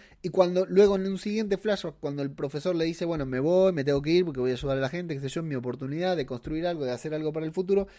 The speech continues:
ella le dice, "Bueno, si te quedás te prometo que me voy a portar bien". Típico, ¿no? De los, eh, chicos que los padres se separan y le dicen,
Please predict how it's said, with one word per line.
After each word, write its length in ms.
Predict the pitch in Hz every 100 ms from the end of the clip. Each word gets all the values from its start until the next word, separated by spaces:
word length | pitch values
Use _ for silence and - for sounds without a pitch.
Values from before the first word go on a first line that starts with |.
| - 151
ella 200 | 147 165
le 60 |
dice, 120 | 170
"Bueno, 200 | 180 170
si 120 | 135 143
te 160 | 151
quedás 280 | 156 185 190
te 120 | 170
prometo 580 | 147 143 165 160 170 175 _ _ _
que 100 | 123
me 80 | 120
voy 220 | 127 135
a 100 | 117
portar 400 | 113 113 107 104
bien". 320 | 98 87 87 -
Típico, 360 | 143 139 117
¿no? 140 | 127 160
De 100 | 127
los, 280 | 107 - _ _ _ _
eh, 320 | 101 98 95 95
chicos 280 | 147 131
que 140 | - 117
los 140 | 104
padres 300 | 135 135 127
se 80 | 123
separan 360 | 120 127 143 131
y 80 |
le 100 | 113
dicen, 380 | 113 - 120 113